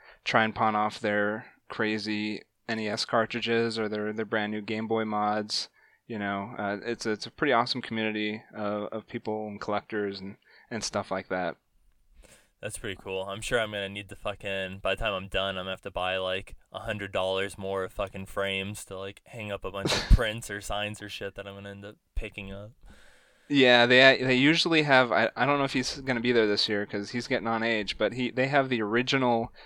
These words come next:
Speaker 1: um, artists for almost every single N E S cartridge, uh, that came out. He, he's like, he did all, like, the original Mega Man where it looks like a guy shooting a gun and he's, like, in a maze.
Speaker 2: Oh, yeah.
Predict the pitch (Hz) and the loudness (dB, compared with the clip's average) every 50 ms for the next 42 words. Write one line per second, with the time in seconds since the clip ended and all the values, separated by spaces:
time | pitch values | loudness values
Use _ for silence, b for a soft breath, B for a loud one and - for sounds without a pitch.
0 | B B B B - 110 107 104 101 101 101 101 101 98 - - - - - - | B B B B -6 -4 0 2 6 6 6 6 4 -2 -10 -16 -12 -10 -10 -10
1 | - - - - - - - - - 120 120 120 123 117 117 - - - - - | -8 -8 -8 -8 -8 -6 -8 -2 2 6 6 6 6 6 4 4 4 2 2 2
2 | 120 110 127 135 139 127 123 - - - 123 127 131 127 127 135 135 131 127 - | 0 0 2 2 4 4 2 2 0 2 2 4 4 4 4 4 4 4 4 2
3 | 131 127 120 113 98 113 113 107 104 104 110 - - - 120 117 123 - 143 139 | 0 2 2 2 2 0 0 2 0 2 0 0 0 2 2 2 2 4 4 4
4 | 139 131 - - - - - _ _ - 120 107 110 110 107 104 B B B B | 4 2 -2 -6 -8 -10 -16 _ _ -4 -2 -2 -2 -2 -4 -6 B B B B
5 | B B - 120 110 98 - - 123 117 110 107 110 120 135 110 - _ 107 139 | B B 0 2 2 2 2 0 0 2 4 4 4 4 2 0 -4 _ -12 -6
6 | 127 127 123 120 120 113 107 123 127 120 117 123 117 113 - - - 135 127 127 | -4 -2 0 0 0 0 0 -2 -2 -2 0 0 0 0 -2 -2 -4 0 2 6
7 | 123 123 120 123 127 123 120 113 - - 120 117 110 113 120 120 123 117 107 107 | 8 8 8 8 6 4 2 0 0 -2 -2 -2 0 0 0 0 0 0 0 0
8 | 110 110 113 117 113 117 113 117 110 98 98 113 - - 123 107 98 98 98 101 | 0 0 0 0 2 2 2 0 0 0 0 0 0 -2 -2 -2 -2 0 2 4
9 | 110 107 104 - - 127 123 127 120 107 101 101 104 107 107 113 120 123 131 139 | 6 6 6 4 2 2 2 2 0 -2 0 0 2 2 2 2 0 -4 -6 -8
10 | - - 123 123 123 120 117 120 127 123 117 107 107 107 107 110 113 120 131 139 | -10 -8 -4 -4 -2 0 0 0 0 0 -2 -2 0 0 2 2 2 2 0 0
11 | 143 - - - - - 117 104 95 90 92 95 | 0 -2 -4 -4 -4 -2 0 2 2 2 0 -2